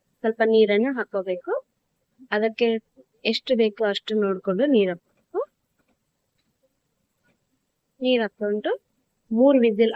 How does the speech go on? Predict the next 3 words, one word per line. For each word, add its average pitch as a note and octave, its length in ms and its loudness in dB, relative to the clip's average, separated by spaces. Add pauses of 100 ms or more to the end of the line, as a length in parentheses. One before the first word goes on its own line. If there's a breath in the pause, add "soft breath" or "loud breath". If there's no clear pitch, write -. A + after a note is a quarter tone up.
ಆಗೋವರೆಗೂ G3 560 -2 (1600)
ಬೇಯಿಸಿದ್ರೆ G#3 540 -2
ಸಾಕು, - 380 -8